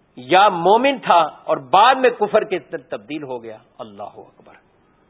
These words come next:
اس سے بڑھ کر اور، اور کیا بدبختی ہو سکتی ہے؟ اس کے بعد سے اور کیا بد نصیبی ہو سکتی ہے؟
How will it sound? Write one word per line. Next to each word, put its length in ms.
اس 160
سے 80
بڑھ 280
کر 200
اور، 300
اور 120
کیا 240
بدبختی 640
ہو 60
سکتی 360
ہے؟ 160
اس 160
کے 80
بعد 220
سے 100
اور 220
کیا 220
بد 260
نصیبی 500
ہو 140
سکتی 360
ہے؟ 120